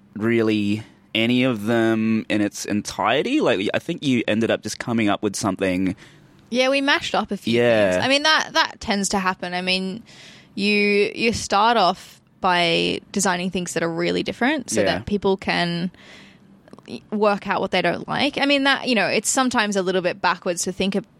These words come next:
Speaker 2: think of things that way, but it's really good to work out exactly what you don't want so that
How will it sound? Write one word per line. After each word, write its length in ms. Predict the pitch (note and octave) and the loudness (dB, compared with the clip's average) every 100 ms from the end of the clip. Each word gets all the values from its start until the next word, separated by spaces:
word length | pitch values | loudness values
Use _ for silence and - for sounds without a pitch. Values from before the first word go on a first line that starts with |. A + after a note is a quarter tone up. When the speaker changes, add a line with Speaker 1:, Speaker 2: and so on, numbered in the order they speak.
| - | -4
Speaker 2:
think 180 | G#3 | -2
of 80 | G#3 | 0
things 220 | F#3+ F3+ | -2 -4
that 180 | F3+ D#3+ | -2 0
way, 180 | F3 F3 | 0 0
but 200 | F3 E3+ | 0 -4
it's 160 | - - | -6 -6
really 240 | G3+ A#3 B3+ | -2 0 0
good 200 | F3+ - | -2 -2
to 100 | F#3+ | 0
work 240 | E3 F#3 | 0 0
out 120 | F#3 | -2
exactly 420 | D#3+ F#3 F3 - F3 | -2 -2 -4 -2 -2
what 140 | - | -2
you 100 | F3 | -2
don't 220 | D#3 D#3+ | -4 -2
want 300 | - D#3 - | -4 -4 -4
so 120 | - E3+ | -4 -2
that 260 | D#3+ - | -2 -4